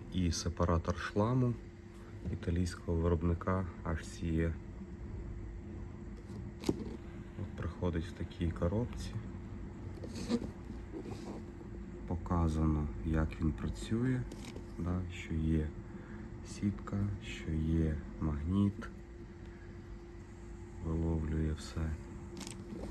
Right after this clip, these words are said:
Обладнаний байпасом, тобто при запуску, е, на малій с-, пропускній спро-, спроможності закривається байпас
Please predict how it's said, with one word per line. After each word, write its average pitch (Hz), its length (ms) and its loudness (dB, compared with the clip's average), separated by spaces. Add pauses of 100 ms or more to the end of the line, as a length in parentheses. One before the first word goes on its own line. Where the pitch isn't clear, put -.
(3250)
Обладнаний 82 680 6
байпасом, 104 760 2 (1040)
тобто - 280 -2
при 87 240 6
запуску, 82 680 4
е, - 1300 -2
на 85 100 8
малій 82 320 8
с-, - 420 -2
пропускній - 440 2
спро-, 85 440 2
спроможності 82 1040 6
закривається 76 720 4
байпас 87 600 2